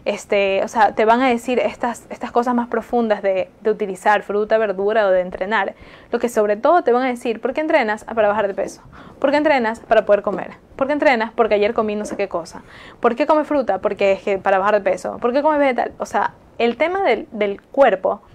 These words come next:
es algo que está tan profundo, tan enraizado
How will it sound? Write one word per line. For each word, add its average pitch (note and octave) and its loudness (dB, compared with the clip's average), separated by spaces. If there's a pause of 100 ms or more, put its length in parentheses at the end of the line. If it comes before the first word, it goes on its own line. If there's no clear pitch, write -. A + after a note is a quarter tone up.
(340)
es B3+ -4
algo E4+ 2
que B3+ -2
está C#4+ -2 (440)
tan E4 2 (460)
profundo, A#3 0
tan D#4 -2
enraizado A#3 2